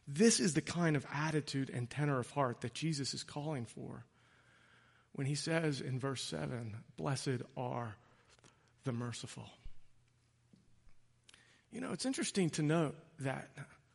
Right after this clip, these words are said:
twice in the New Testament, Jesus, citing the Old Testament prophet Hosea, said, "I desire mercy, not sacrifice.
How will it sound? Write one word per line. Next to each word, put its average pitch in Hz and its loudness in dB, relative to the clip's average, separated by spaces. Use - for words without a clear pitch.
twice 247 -2
in 160 2
the 156 4
New 156 4
Testament, 123 -2
Jesus, 196 0
citing 170 4
the 143 6
Old 156 4
Testament 151 -2
prophet 156 2
Hosea, 127 -2
said, 110 -6
"I 190 -4
desire 135 -6
mercy, - -8
not 151 -2
sacrifice. - -8